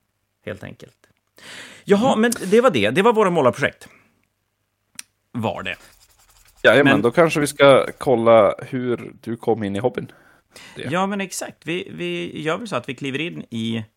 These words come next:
Speaker 1: det vi hade tänkt lägga fokus på i den här hobbydelen. Och det är som sagt, hur börjar man s-, måla,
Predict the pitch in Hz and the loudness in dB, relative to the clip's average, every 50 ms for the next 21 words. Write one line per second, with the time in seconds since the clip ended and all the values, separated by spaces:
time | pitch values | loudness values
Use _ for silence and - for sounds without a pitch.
0 | _ _ _ _ _ _ _ _ _ - - 113 110 104 110 110 110 110 110 113 | _ _ _ _ _ _ _ _ _ -14 -10 -8 -8 -8 -8 -8 -6 -8 -8 -8
1 | 90 - - 120 110 104 101 - _ _ - - - - 113 107 101 110 117 - | -12 -10 -8 -8 -8 -8 -10 -14 _ _ -20 -20 -18 -12 -12 -10 -10 -10 -12 -12
2 | - 185 - _ - 104 - - _ 110 101 104 - - 110 104 107 110 127 156 | -14 -16 -14 _ -16 -16 -16 -14 _ -10 -10 -10 -8 -10 -10 -10 -10 -10 -10 -10
3 | 160 139 120 110 92 101 95 98 98 95 98 - - 123 - - - - 123 117 | -10 -10 -10 -10 -12 -10 -10 -8 -8 -8 -8 -10 -12 -14 -16 -14 -10 -8 -6 -6
4 | 110 107 107 - 104 95 95 - - 87 85 - _ _ _ _ _ _ _ _ | -6 -6 -8 -8 -10 -10 -10 -8 -8 -10 -10 -10 _ _ _ _ _ _ _ _
5 | - 175 208 220 214 226 220 _ _ _ _ - 107 - - 139 147 127 92 92 | -14 -12 -12 -12 -14 -16 -20 _ _ _ _ -20 -20 -12 -10 -8 -8 -6 -8 -8
6 | 95 104 107 107 107 107 107 110 - _ _ _ _ _ _ _ _ _ - - | -8 -8 -6 -6 -8 -8 -10 -12 -16 _ _ _ _ _ _ _ _ _ -20 -20
7 | _ _ _ _ - _ _ - 143 156 160 165 170 147 | _ _ _ _ -20 _ _ -12 -12 -10 -8 -8 -10 -10